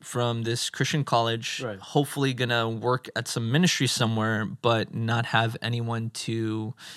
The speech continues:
Speaker 1: do it with.
Speaker 2: Okay.
Speaker 1: And so there was this natural, like, pressure within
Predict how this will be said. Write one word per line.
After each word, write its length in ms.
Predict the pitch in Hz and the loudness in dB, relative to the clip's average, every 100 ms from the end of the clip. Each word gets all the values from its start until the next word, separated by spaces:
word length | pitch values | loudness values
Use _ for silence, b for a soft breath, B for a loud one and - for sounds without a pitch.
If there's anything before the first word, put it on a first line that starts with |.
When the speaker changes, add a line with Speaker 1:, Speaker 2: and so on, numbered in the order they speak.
| B - | B 0
Speaker 1:
do 160 | 123 | 2
it 120 | 110 | 2
with. 420 | 131 123 - - - B B B | 2 -2 -2 -14 -20 B B B
Speaker 2:
Okay. 120 | 123 113 | -2 0
Speaker 1:
And 120 | 110 | 2
so 480 | - 113 107 101 110 B B B - | 6 6 6 4 -2 B B B 2
there 220 | 127 139 | 8 10
was 180 | 151 143 | 10 10
this 260 | 151 151 | 10 8
natural, 600 | 139 135 135 147 - 165 | 6 8 8 8 8 8
like, 260 | 147 123 - | 8 6 4
pressure 580 | - 120 117 - 131 131 | 6 6 6 6 8 8
within 480 | 120 123 123 123 | 6 2 2 0